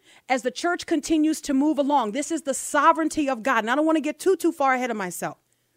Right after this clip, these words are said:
But when Paul writes that all scripture is breathed out by God, the scriptures themselves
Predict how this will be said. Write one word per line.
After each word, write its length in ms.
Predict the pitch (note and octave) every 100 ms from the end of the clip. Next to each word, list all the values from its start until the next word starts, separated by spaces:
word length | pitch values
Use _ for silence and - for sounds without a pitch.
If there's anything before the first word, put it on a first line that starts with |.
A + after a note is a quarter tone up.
| _ _ _ _ _ _ _ _ _
But 200 | A3+ D#4
when 200 | C#4+ D#4
Paul 380 | D4+ D#4+ F4+ G#4
writes 280 | D#4+ E4+ E4
that 200 | C4+ C4
all 260 | B3+ C#4+ E4+
scripture 460 | E4 - D#4+ - D4
is 200 | C4 G3
breathed 480 | G#3 C#4+ D#4+ C4 -
out 280 | C#4+ D4+ A#3
by 160 | B3
God, 580 | G3 A#3 D4+ C#4+ G#3+ A3 _ _ _ _
the 100 | C#4+
scriptures 720 | - - - G#4+ - - D4+ G#3
themselves 1000 | C#4 B3 - - G4 G#4 A#3 A3 G3